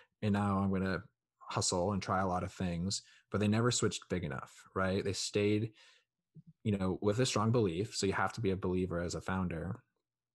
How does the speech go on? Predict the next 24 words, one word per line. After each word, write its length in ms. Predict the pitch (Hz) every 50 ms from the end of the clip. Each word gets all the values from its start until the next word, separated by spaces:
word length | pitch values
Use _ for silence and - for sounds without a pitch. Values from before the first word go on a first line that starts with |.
| _ _ _ _ _ _ _ -
But 100 | 113 101
that 180 | 101 - -
when 120 | - 104 101
that 100 | 95 -
belief's 220 | 104 101 98 - -
too 120 | 92 90
strong, 600 | - - - 117 120 120 101 87 82 85 95 113 - _ - - - - _ _ -
you, 800 | - 92 92 95 95 95 95 92 92 90 90 90 90 78 - - -
you 80 | -
can 160 | - 104 95
ride 180 | 98 101 98 92
yourself 260 | 98 95 - 98 87 -
to 100 | - 92
the 140 | 82 78
end, 240 | 80 - - - - -
right? 200 | 87 87 87 87
You 60 | 82
can 120 | - 92 92
ride 160 | 92 92 92
it 60 | 87
all 120 | 87 80
the 60 | 80 82
way 80 | 82
down. 300 | - 80 - - - -